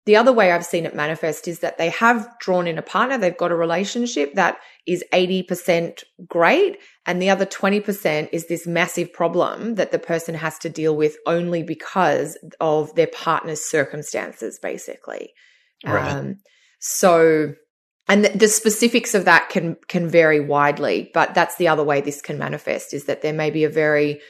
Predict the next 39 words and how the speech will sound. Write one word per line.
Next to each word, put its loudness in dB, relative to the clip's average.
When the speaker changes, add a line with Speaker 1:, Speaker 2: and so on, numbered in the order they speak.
Speaker 1:
sort 2
of 2
intense -2
problem, 0
um, -2
that 2
is 0
in -2
this -2
person's -6
life -2
because -6
of, -4
like, 2
a 10
weakness 4
or 4
a 2
shortcoming -2
of -6
a -4
partner -6
that -10
they're -6
involved -8
with. -16
Speaker 2:
Right. -2
And 0
one 4
of 4
the 0
things 0
that's -4
additionally 0
tricky -2
about 2
this 0
is -4
that 2